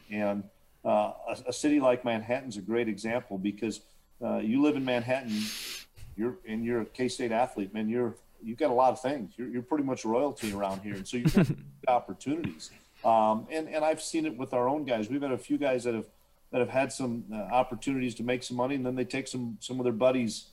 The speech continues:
out to eat or something. So, um, I, I think it's gotta be a shared, uh, situation. Um, I'll be interested to see over a,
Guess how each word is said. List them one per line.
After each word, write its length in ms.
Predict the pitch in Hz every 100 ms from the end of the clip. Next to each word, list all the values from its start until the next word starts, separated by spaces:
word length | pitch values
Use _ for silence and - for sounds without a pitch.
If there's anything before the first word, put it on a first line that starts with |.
| 117
out 180 | 120 -
to 60 |
eat 360 | 131 127 120 95
or 80 | 95
something. 440 | 117 107 - 104
So, 300 | 101 120 113 - - -
um, 440 | 113 110 110 110 123
I, 100 | - 120
I 60 |
think 280 | 120 143 -
it's 160 | 113 -
gotta 220 | 135 123
be 100 | 117
a 60 |
shared, 420 | 104 120 127 139 - - -
uh, 140 | 113 110
situation. 760 | - 127 131 127 127 165 180 - _ -
Um, 420 | 104 104 101 104 -
I'll 180 | 131 147
be 160 | 131 139
interested 240 | 139 135
to 80 | 120
see 180 | - 143
over 340 | 131 113
a, 40 | 98